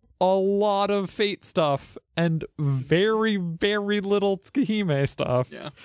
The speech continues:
Speaker 1: Um, this is really, like, this is the, the, uh, foundation for, released in two thousand four. Um,
Speaker 2: Mm.
Speaker 1: it is the foundation for the next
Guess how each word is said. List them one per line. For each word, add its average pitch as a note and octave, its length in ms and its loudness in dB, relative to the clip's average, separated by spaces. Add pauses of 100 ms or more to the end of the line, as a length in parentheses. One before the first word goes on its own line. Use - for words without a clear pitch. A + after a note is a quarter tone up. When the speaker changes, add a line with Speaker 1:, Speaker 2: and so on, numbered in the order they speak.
(340)
Speaker 1:
Um, A#2+ 560 0
this G3 160 2
is F3+ 80 0
really, F3+ 260 2
like, C#3+ 240 -2 (140)
this D#3 260 0
is D3 360 0
the, B2+ 300 0 (240)
the, A2 720 0
uh, - 400 -2
foundation C#3 720 0
for, G#2+ 680 2 (220)
released D3+ 340 0
in C3+ 140 0
two - 160 0
thousand C3+ 260 0
four. G#3 680 -2 (560)
Um, C#3 80 0 (320)
Speaker 2:
Mm. - 0 - (220)
Speaker 1:
it D3+ 100 4
is D#3+ 100 2
the C#3 60 -2
foundation C#3 460 2
for A#2 200 2
the A2+ 100 2
next G#2+ 340 -2